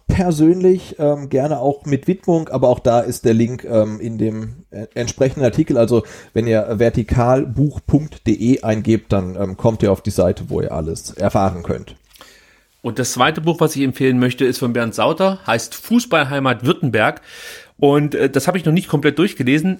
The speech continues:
Speaker 2: da habe ich mehr oder weniger drin geschmökert, aber das bietet sich halt auch hervorragend dafür an. Er, ähm, ja, stellt euch da so ein bisschen Vereine aus Baden-Württemberg vor, ganz, ganz hervorragende Bilder mit dabei,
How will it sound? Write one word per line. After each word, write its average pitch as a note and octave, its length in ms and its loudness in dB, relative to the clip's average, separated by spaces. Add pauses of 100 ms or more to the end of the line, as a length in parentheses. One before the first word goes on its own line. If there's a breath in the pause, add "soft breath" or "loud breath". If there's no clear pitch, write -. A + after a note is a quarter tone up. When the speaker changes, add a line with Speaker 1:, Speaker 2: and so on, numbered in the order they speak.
(140)
Speaker 2:
da A#2+ 80 0
habe C#3+ 100 2
ich C#3+ 100 -4
mehr C#3+ 120 -2
oder C#3+ 120 0
weniger C#3 240 0
drin C3 200 0
geschmökert, C3+ 520 2
aber A#2+ 140 -2
das A#2 120 -8
bietet D#3+ 300 -4
sich C3+ 160 -4
halt B2+ 160 -2
auch A#2+ 160 -2
hervorragend C3+ 560 0
dafür B2 260 0
an. D#3 200 0 (420 loud breath)
Er, B2 500 2
ähm, A#2 480 0
ja, A#2+ 200 2
stellt D#3 320 0
euch E3 140 -2
da D3+ 140 0
so C#3 100 0
ein B2 120 -2
bisschen G3+ 480 -2
Vereine D#3+ 540 0
aus E3+ 200 0
Baden-Württemberg D3+ 680 0
vor, D#3 260 2
ganz, F#3+ 360 -4
ganz E3 360 -4
hervorragende D#3+ 840 -2
Bilder D3+ 320 0
mit D3 140 -4
dabei, C#3+ 400 2